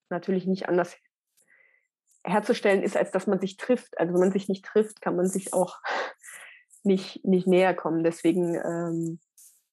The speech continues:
genau, finden eben diese großen Versammlungen statt, in denen körperliche, aber auch emotionale Nähe eben eine große Rolle spielen.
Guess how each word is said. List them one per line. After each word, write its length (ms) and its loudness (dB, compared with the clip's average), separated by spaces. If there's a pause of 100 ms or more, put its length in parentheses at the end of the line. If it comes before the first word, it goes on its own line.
(500)
genau, 240 0
finden 320 2
eben 240 2
diese 220 4
großen 340 2
Versammlungen 640 0
statt, 420 -4
in 200 0
denen 440 0 (880)
körperliche, 580 4
aber 180 4
auch 100 -2
emotionale 680 -4
Nähe 320 0
eben 180 -4
eine 100 0
große 380 -4
Rolle 280 -2
spielen. 680 -6